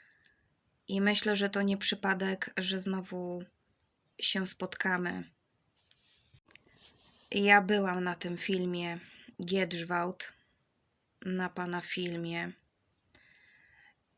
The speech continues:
I powiem to jeszcze raz.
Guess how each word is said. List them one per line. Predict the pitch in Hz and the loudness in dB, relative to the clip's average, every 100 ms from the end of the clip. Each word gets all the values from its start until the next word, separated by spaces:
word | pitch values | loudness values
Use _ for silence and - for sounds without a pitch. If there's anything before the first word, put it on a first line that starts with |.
| _ | _
I | 208 190 190 190 190 185 180 180 180 - _ _ | -4 -2 0 0 0 0 0 -2 -6 -12 _ _
powiem | - 202 208 | -4 0 0
to | 202 196 | 0 0
jeszcze | 190 190 - 196 | 2 0 2 0
raz. | 190 175 165 - | 0 0 0 -2